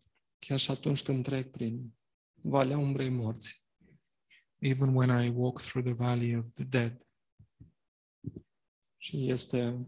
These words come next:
Speaker 1: uh, acel verset în Psalmul douăzeci și trei pe care îl știm că
Speaker 2: We
Speaker 1: așa
Speaker 2: know
Speaker 1: de
Speaker 2: the,
Speaker 1: bine.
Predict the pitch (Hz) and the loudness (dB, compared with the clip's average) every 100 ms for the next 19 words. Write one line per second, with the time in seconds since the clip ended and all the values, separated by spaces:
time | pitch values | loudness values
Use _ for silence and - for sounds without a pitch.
0 | - 160 170 170 147 - _ - 135 147 | -6 -6 -4 -8 -10 -16 _ -8 2 4
1 | 139 131 123 - 127 127 123 - 135 127 | 4 4 2 0 0 0 2 2 2 0
2 | 123 131 123 113 - - 123 117 - 135 | 2 2 2 0 -2 -2 -2 0 -2 -8
3 | - 113 113 - _ _ _ _ _ _ | -6 -6 -8 -14 _ _ _ _ _ _
4 | - 123 - - 123 117 113 - 113 _ | -8 -2 0 2 0 0 -4 -10 -14 _
5 | _ _ - _ - 123 120 127 120 120 | _ _ -20 _ -2 4 6 8 6 6
6 | 117 - | 4 2